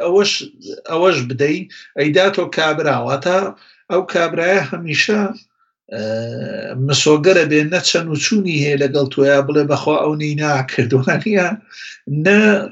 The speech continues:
تۆش چەند و چوونەکەی لەگەڵا، نە ئەویش ئەو نا-، ئەیکا. یعنی، هیچ، هیچ، ئە، شتێکی زۆر، ئە، ڕێزە، یعنی، لە بینی هەردووکتانە بە ڕێزی و ڕێکوپێکی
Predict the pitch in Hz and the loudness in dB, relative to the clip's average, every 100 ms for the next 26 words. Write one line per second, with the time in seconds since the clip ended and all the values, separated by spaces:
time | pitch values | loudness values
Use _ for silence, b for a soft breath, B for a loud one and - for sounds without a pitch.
0 | _ - 233 190 - 165 160 147 160 156 | _ 0 2 4 2 -2 -2 -6 -6 -6
1 | 139 147 151 147 160 175 202 180 185 151 | -4 -2 -2 -2 -2 0 0 0 2 0
2 | 147 139 135 127 139 139 123 - 120 139 | 0 0 0 -2 -2 -2 -2 -2 -2 -2
3 | 156 139 226 - - - - 143 104 - | -2 0 0 0 -2 -8 -14 -6 -4 -4
4 | - B B B - 120 113 110 - - | -10 B B B -4 -4 -4 -4 -2 0
5 | 214 - 165 131 156 202 180 165 - - | 0 0 -2 2 6 6 4 -2 -8 -12
6 | _ - - - 131 117 117 _ - 139 | _ -18 -12 -8 -8 -10 -14 _ -8 -6
7 | 135 131 131 156 - - - 131 120 131 | -4 -4 -4 -6 -10 -8 -8 -6 0 6
8 | 180 170 131 127 113 104 120 117 127 151 | 8 6 6 2 0 -2 -4 -4 0 0
9 | 151 131 151 139 131 131 135 131 117 131 | 0 0 0 -2 -4 -4 -2 -4 -4 -4
10 | 127 127 131 120 151 131 127 - 139 120 | 0 4 4 4 0 2 0 -2 -6 -2
11 | 175 | 0